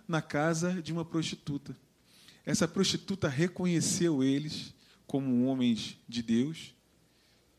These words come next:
guardou eles, né? E depois ela falou assim: ó, "Quando vocês entrarem,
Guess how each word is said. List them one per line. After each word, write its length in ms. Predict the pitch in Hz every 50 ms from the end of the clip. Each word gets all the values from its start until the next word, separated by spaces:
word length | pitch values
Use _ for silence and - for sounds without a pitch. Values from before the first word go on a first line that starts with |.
| _ _ _ _ _ _ _ _ - - - - _ - - -
guardou 640 | - 131 131 123 120 120 120 120 120 135 160 160
eles, 520 | 139 139 156 170 180 202 208 - - - - -
né? 240 | 139 143 160 170 160 - _ _ _ _ _ _ _ -
E 80 | - 151
depois 300 | 147 139 139 147 139 139
ela 160 | 139 135 127
falou 160 | - 139 127
assim: 220 | 120 - - 127
ó, 100 | 117 107 110 - - _ -
"Quando 180 | - 196 240
vocês 260 | 277 226 - - 147 123
entrarem, 580 | 120 113 110 127 135 143 135 120 117 117 117